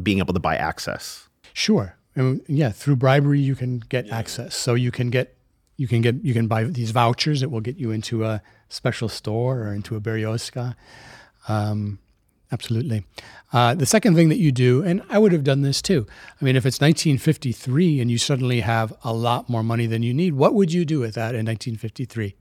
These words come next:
Speaker 2: in Kyrgyzia? Well, you would buy gold.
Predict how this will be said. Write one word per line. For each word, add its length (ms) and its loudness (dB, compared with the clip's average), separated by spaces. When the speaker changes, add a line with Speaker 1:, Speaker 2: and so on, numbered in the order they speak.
Speaker 2:
in 100 -10
Kyrgyzia? 600 -10
Well, 240 4
you 160 2
would 160 4
buy 160 2
gold. 480 2